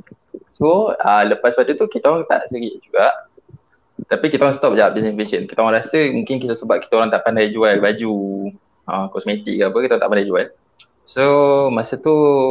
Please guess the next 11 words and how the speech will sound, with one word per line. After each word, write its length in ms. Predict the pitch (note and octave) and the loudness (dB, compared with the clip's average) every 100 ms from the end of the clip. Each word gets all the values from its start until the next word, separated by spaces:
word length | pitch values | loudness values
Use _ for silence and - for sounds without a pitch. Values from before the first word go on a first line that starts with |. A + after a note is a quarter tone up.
| B2 B2 | 2 4
anak 320 | - A#2 F#2+ F#2+ | 2 2 -2 -4
nak 80 | F#2 | -4
start 160 | - G2 | -4 -4
makan, 400 | - D#3+ G3 F#3 | -4 -2 -2 -2
so 160 | D#3+ | -4
kita 320 | - - B2+ B2 | -4 -2 -2 -2
macam, 380 | - B2 A#2 A2 | -2 -4 -4 -10
"Okey, 240 | - G#2+ | -8 -4
why 160 | G#2+ A#2 | 0 0
not 180 | B2 G#2+ | -2 -6
kita 240 | _ - | _ -8